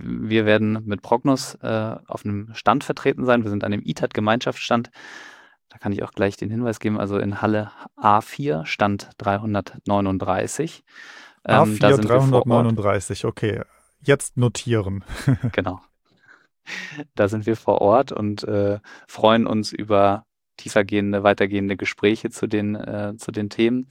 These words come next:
Speaker 1: Und es ist geplant, auch am Donnerstagnachmittag um dreizehn Uhr dreißig auf der Orange Stage ein Vortrag zu dem Thema. Das heißt, wir sind sowohl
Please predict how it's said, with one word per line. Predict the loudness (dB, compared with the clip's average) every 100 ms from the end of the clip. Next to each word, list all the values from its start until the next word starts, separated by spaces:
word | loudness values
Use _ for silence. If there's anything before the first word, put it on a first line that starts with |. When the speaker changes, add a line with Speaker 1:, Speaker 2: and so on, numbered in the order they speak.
| -16 -20 -20 -20 -20 -20 -20 _ _ _
Speaker 1:
Und | 2 4 4
es | 2 -6
ist | -6
geplant, | -4 -6 0 2 4 4 0
auch | 2 2 2
am | 0 -2
Donnerstagnachmittag | 0 2 2 0 -2 0 0 -2 -2 -4
um | -2
dreizehn | 0 -2 -2 -8
Uhr |
dreißig | -4 0 -2 -4 -10
auf | -2
der | -2 0
Orange | 2 2 0 -4 -10 _
Stage | -10 -6 -4 -4 -6 -6
ein | -4 -2 -4 -10 _ _
Vortrag | 0 0 -2 -12 -12
zu | -12
dem | -12 -12
Thema. | -8 -8 -8 -10 _ _
Das | -18 -4
heißt, | -4 -4 -12 _ _ _ _
wir | -6
sind | -6
sowohl | -4 -6 0 2 2